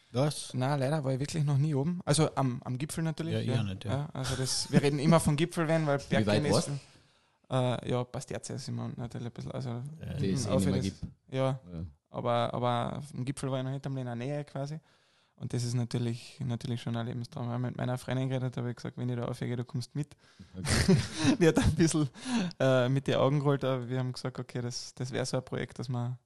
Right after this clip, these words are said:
Speaker 3: Macht sie
Speaker 2: auf jeden Fall
Speaker 3: Skitouren auch? Hat sie
Speaker 2: Ich versuche, sie schrittweise dazu zu bringen. Also sie fährt Snowboard, deswegen jetzt habe ich, aber ich,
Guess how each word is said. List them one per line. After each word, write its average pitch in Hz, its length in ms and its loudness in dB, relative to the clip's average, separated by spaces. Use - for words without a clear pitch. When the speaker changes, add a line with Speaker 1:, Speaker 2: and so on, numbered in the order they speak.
Speaker 3:
Macht 107 160 -4
sie 123 80 -4
Speaker 2:
auf 104 60 0
jeden 127 140 4
Fall 113 120 0
Speaker 3:
Skitouren 95 80 2
auch? 90 220 -2
Hat 95 100 -4
sie 95 240 -4
Speaker 2:
Ich - 100 -16
versuche, 156 540 -4
sie - 160 -4
schrittweise 127 560 -4
dazu 120 260 -4
zu - 160 -8
bringen. 120 360 -2
Also 127 120 0
sie 147 60 2
fährt - 240 8
Snowboard, 170 640 6
deswegen 151 380 0
jetzt 143 200 -2
habe 135 480 0
ich, - 920 -18
aber 127 180 -2
ich, 123 120 -6